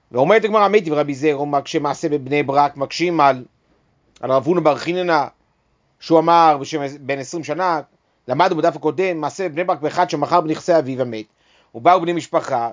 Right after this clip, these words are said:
והראו לומר, קטן היה בשעת מיתה, ובאו ושאלו את רבי עקיבא, "מהו לבודקו?" לבו-, לבדוק את הגוף של המוכר, לברר אם אכן הביא סימני גדלות. אמר להם, "מי אתם רשאים לנבלו? ועוד סימנים עשויים להשתנות לאחר מיתה." עכשיו, במעשה הזה, בני המשפחה סברו שהבדיקה עשויה להכריע את הדין לטובתם.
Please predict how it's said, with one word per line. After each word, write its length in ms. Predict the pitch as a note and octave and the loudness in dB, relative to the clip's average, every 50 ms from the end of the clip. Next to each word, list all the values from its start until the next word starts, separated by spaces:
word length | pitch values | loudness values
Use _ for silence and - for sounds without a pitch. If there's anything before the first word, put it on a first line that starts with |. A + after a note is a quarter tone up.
| A2+ | -8
והראו 320 | A2+ C#3+ D3+ D3+ - G#3 B3 | -8 -6 -4 -4 -2 0 0
לומר, 260 | G#3 F#3 G#3+ A3 A3 | 2 2 4 2 2
קטן 300 | - G3 D#3+ G3+ G3 G3+ | 2 0 0 0 0 2
היה 100 | G#3 G3+ | 0 0
בשעת 220 | F#3 D#3 G3+ G3+ | 0 0 -2 -4
מיתה, 300 | F#3 G3+ F3+ - G#3+ G3 F#3+ - _ _ _ _ _ _ - | -4 -4 -4 -2 -2 -2 -2 -4 _ _ _ _ _ _ -18
ובאו 280 | A#2 A#2+ D#3 F3 G3+ F#3 | -2 2 4 4 4 4
ושאלו 220 | D#3 F3+ F3+ F3+ | 2 0 0 0
את 60 | E3 | 0
רבי 160 | F#3 F#3 F3+ F3 | 0 2 2 0
עקיבא, 220 | D3+ F#3 F#3+ D#3 | 0 -2 -4 0
"מהו 220 | C#3+ D3 E3 F3+ | 2 2 2 2
לבודקו?" 460 | F3 E3 E3 E3+ D3+ B2+ - C#3+ B2 B2 | 0 -2 -2 -2 -4 -4 -6 -8 -6 -6
לבו-, 260 | B2 A#2+ A#2 D3 C#3+ | -8 -10 -10 -12 -10
לבדוק 300 | C#3+ C3+ A#2+ C3 F3 D#3 | -10 -8 -4 -4 -2 0
את 60 | D#3 | 0
הגוף 240 | E3 D3 C#3 F3+ D3+ | -2 -2 -2 -4 -4
של 100 | C#3+ E3 | -2 0
המוכר, 300 | E3+ E3 E3 D3 - A#3 | 0 2 0 0 0 0
לברר 260 | G3+ C#3+ C3 C#3 D3+ | 0 2 0 2 2
אם 200 | E3 D#3+ D#3 D#3 | 2 2 2 2
אכן 340 | D3+ D3 C#3+ - E3 E3+ E3+ E3+ D#3 _ _ _ _ _ _ _ - | 2 0 0 0 -2 -4 -4 -4 -8 _ _ _ _ _ _ _ -10
הביא 240 | C3 C3+ B2 E3 E3+ | -8 -6 -4 -6 -6
סימני 320 | - - E3 E3+ D#3+ D#3+ | -4 -2 2 4 4 4
גדלות. 360 | D3 D3+ E3+ E3+ A#3 C4 C4+ - _ _ _ _ _ _ _ _ _ _ _ _ _ _ _ _ _ _ _ _ _ _ _ _ _ _ _ _ - - _ _ _ _ _ _ _ _ _ _ _ _ _ - | 4 4 2 2 2 -2 -2 -4 _ _ _ _ _ _ _ _ _ _ _ _ _ _ _ _ _ _ _ _ _ _ _ _ _ _ _ _ -20 -20 _ _ _ _ _ _ _ _ _ _ _ _ _ -2
אמר 220 | A#2+ C3+ D#3 F3 | 0 2 2 2
להם, 220 | F#3+ F#3 F#3 F3 E3+ | 4 4 2 2 2
"מי 100 | F3+ F#3+ | 2 -2
אתם 180 | F#3 - G3 | -2 -2 -2
רשאים 360 | F3+ E3+ D#3+ - F3 E3+ F#3 F#3 | -2 -2 -2 -2 -2 -4 -2 -2
לנבלו? 480 | F3 E3+ D#3 B2+ D#3 F#3 G3+ A3+ - - _ _ _ _ _ _ _ _ | -2 -2 -2 -2 -2 -2 -2 -2 -4 -8 _ _ _ _ _ _ _ _
ועוד 180 | B2 C#3+ F3 D#3+ | 0 2 2 2
סימנים 240 | - D3+ E3 E3+ F3 | 2 0 0 0 0
עשויים 240 | E3 - - E3 F3 | 0 0 0 -2 -2
להשתנות 340 | E3 - - F3 F3 E3+ | -2 0 0 0 0 0
לאחר 220 | F3+ F3 - F3 E3 | 0 -2 0 -2 -2
מיתה." 340 | E3+ D#3+ - G#3+ G#3 G#3 F3 - _ _ | -2 -2 0 2 2 2 2 -2 _ _
עכשיו, 160 | - - A#2+ | -12 -12 -10
במעשה 340 | A#2+ B2+ C#3+ C#3+ - - A3 | -4 -2 -2 -2 0 0 -2
הזה, 140 | G3 D#3+ E3 | 0 0 -2
בני 120 | D3+ F3+ | -2 -2
המשפחה 400 | F#3 F#3 D3+ - F3 D#3+ E3 D#3+ | -2 -2 -2 -2 0 0 2 0
סברו 240 | - F3 D3 D3 D3 | 0 0 -4 -4 -2
שהבדיקה 380 | - D3+ C3 C3 C#3+ - E3+ | -2 -4 -4 -4 -2 0 0
עשויה 280 | D#3+ D3+ - D3+ D3 C#3 | 0 0 0 -2 -2 0
להכריע 320 | C#3 C#3 - - C3+ C3+ | -2 -2 -4 -4 -4 -4
את 80 | B2 C#3 | -2 -4
הדין 200 | B2+ B2+ C3 B2 | -4 -6 -8 -8
לטובתם. 500 | A#2+ - C#3 D3 E3+ F3 A#3 A#3+ A#3 | -6 -4 -2 -2 2 4 4 4 4